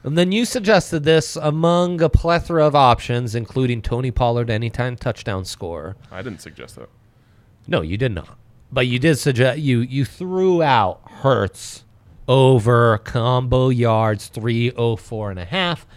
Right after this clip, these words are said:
Speaker 1: Last time he played the boys, three forty-two in the air, sixty-nine, I wanna say, on the ground.
Speaker 2: Nice.
Speaker 1: Hail, so.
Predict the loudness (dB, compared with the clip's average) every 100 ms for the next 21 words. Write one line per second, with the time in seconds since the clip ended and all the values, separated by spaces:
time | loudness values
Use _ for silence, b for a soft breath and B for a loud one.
0 | b b -4 -4 -2 -2 -2 -2 -2 0
1 | -2 0 2 2 0 -6 b b b b
2 | -10 -4 -4 -2 -2 0 -2 -2 -2 -2
3 | -2 0 0 0 -4 -8 -8 -10 -10 -6
4 | -2 -2 -4 _ _ _ -12 -6 -2 0
5 | 0 0 0 -2 -2 -4 -6 -6 -6 -6
6 | -8 -8 -8 -10 -10 -12 -14 -14 -12 -12
7 | -12 -16 -18 -18